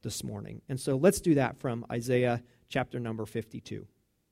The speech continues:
Uh, verse number thirteen is where we're gonna start, where it says, "Behold, my servant shall act wisely.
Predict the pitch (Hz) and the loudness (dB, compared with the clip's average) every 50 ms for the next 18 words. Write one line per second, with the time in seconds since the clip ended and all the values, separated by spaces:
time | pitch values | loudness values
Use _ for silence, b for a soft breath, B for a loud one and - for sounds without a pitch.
0 | _ _ _ _ _ _ _ _ b b b b b b - 113 110 113 143 165 | _ _ _ _ _ _ _ _ b b b b b b -6 -4 -2 4 6 6
1 | 160 - - 151 147 139 135 135 135 - 147 139 - - - - - 127 113 107 | 6 6 2 0 2 4 4 2 4 2 0 0 0 -4 -10 -10 -8 -6 -6 -6
2 | 107 - - 120 113 123 120 117 113 107 113 107 120 107 107 - - - 143 143 | -8 -6 -6 -8 -4 -2 -2 -2 -2 -2 -4 -4 -6 -6 -6 -8 -4 0 4 6
3 | 160 180 - b b b b b b b _ - 127 131 131 - - 147 139 135 | 6 6 4 b b b b b b b _ 2 2 2 2 4 4 4 4 4
4 | - - 135 107 - - 180 180 185 185 180 160 147 131 127 - - - 185 180 | 2 -4 -8 -8 2 6 8 10 10 10 8 8 2 0 0 0 0 2 4 4
5 | 175 185 143 - - 139 - - 165 185 - - 170 156 143 135 135 139 135 139 | 4 2 -2 -2 -2 -4 -2 -2 -4 -4 -4 -6 -2 2 4 4 4 4 4 2
6 | 131 127 123 131 131 | 2 2 2 0 -4